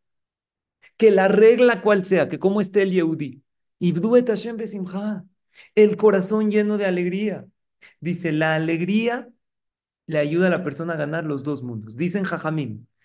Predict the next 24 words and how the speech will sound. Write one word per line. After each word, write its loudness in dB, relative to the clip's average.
el 0
que 2
es -4
alegre -2
al -8
cumplir -6
mitzvot, -4
no 0
feliz 0
por 2
tonterías, -4
no, -8
estoy -8
feliz -4
porque -6
puedo -6
cumplir -4
mitzvot, -2
porque 2
soy 2
Yehudí, 0
porque -4
soy -2
Yehudiá, -4